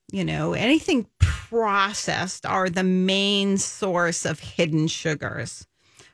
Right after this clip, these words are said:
For example, like you were talking about, that slice of bread has about twenty-four grams of carbohydrates. Now, those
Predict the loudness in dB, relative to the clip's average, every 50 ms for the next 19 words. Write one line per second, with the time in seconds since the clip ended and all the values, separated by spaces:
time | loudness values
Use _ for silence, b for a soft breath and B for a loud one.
0 | b -4 0 2 2 2 2 2 2 2 2 0 -2 -4 -6 -6 -4 -2 -4 -4
1 | -4 -6 -6 -8 -6 -2 -2 -2 -2 -2 -2 -2 0 0 0 0 0 -2 -2 -2
2 | -6 -6 -4 -2 0 0 0 -2 -4 -2 0 0 2 2 2 2 0 -2 -6 -10
3 | -12 b b b b b b b b b -4 0 2 2 4 2 2 0 -2 -2
4 | 0 0 0 0 -2 -4 _ -8 -8 -4 -2 0 2 2 2 2 0 0 0 0
5 | 2 2 0 -2 -2 0 0 2 4 2 2 0 -2 -6 -10 -8 -2 0 0 2
6 | 2 0 -2 -2 -2 -2 -2 0 -2 -4 -4 -6 -8 -4 0 2 2 2 2 2
7 | 2 4 4 4 4 4 2 0 0 -4 -8 -12